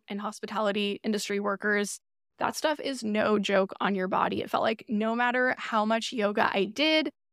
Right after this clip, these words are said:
no matter how many massages I got, I worked, the yoga studio that I worked at also had massage therapists there. So I had amazing healers all around me. It was like, no matter what I did, I was in pain. My neck hurt, my back hurt, my hips hurt, my feet hurt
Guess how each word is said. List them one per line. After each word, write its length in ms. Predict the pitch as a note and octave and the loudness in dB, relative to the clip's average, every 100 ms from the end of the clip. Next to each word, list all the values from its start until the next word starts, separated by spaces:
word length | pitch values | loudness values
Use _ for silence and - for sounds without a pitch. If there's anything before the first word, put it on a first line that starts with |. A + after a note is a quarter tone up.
| _ | _
no 120 | G#3+ | 0
matter 580 | G#3+ G#3+ G#3 G#3+ G#3+ - _ _ _ | 2 4 2 0 -2 -4 _ _ _
how 180 | - A#3 | -6 -2
many 160 | A#3 A3+ | 0 0
massages 580 | G3+ - C#4 C#4+ C#4+ | 0 2 2 4 2
I 140 | C#4 C#4 | 2 2
got, 360 | C#4 C#4 C#4 | 4 6 4
I 60 | G#3 | 4
worked, 380 | G3+ - - G#3+ | -2 -6 -10 -6
the 100 | G3+ | -4
yoga 260 | G#3 G#3+ | -2 -2
studio 380 | G#3+ A3 G#3 G#3 | -2 -2 -2 -2
that 120 | G#3 | 0
I 100 | G3 | 0
worked 200 | G3+ G3 | 0 0
at 140 | G#3+ A3 | 0 0
also 380 | - G3+ G#3+ G#3 | 0 -2 2 2
had 320 | G3+ G3 F#3+ | 4 2 2
massage 420 | G3 - A3+ A3 | -2 -2 -2 0
therapists 380 | - A3+ A3 A3 | -2 -4 -4 -2
there. 240 | - G#3+ | 2 4
So 160 | G#3+ G3+ | 2 -2
I 160 | G#3+ G#3+ - _ _ _ | -4 -4 -12 _ _ _
had 420 | - G3+ G3+ G3 - _ _ | -2 2 2 2 -4 _ _
amazing 640 | A3 G3+ C4+ C#4+ C4 B3+ A#3+ | 0 2 4 4 4 4 2
healers 580 | - B3 A#3+ A#3 A3+ | 0 2 2 2 0
all 180 | A3 A3+ | 0 2
around 260 | A#3 G#3+ A3 | 4 4 4
me. 140 | A3 | 2
It 40 | A#3 | 2
was 120 | A#3+ | 2
like, 140 | A3+ - | 0 4
no 120 | C#4+ | 2
matter 420 | F4 F#4 F#4 F4 | 4 2 2 0
what 280 | C4 G3+ G3+ | 4 6 8
I 160 | G#3+ G#3+ | 6 4
did, 380 | - G3 A3+ - _ _ _ - | -2 -2 -2 -8 _ _ _ 2
I 140 | G#3+ | 4
was 180 | A3 G#3+ | 4 2
in 160 | G3+ G3+ | 0 -2
pain. 400 | G#3 A3 F2+ G2 | -2 -2 -2 -4
My 140 | F#2 | -4
neck 340 | A2 C4+ C4+ | 0 2 2
hurt, 200 | C#4+ B3+ | 4 2
my 120 | - G#3 | 2 2
back 320 | A#3 A3+ A3+ | 6 4 4
hurt, 220 | A#3+ A3+ | -4 -4
my 100 | A3 | -6
hips 280 | G3 A3+ - | -4 -6 -2
hurt, 160 | A3 G#3+ | -4 -2
my 120 | G#3 | -6
feet 240 | - G#3+ | -4 -4
hurt 240 | A3 G#3+ | 0 0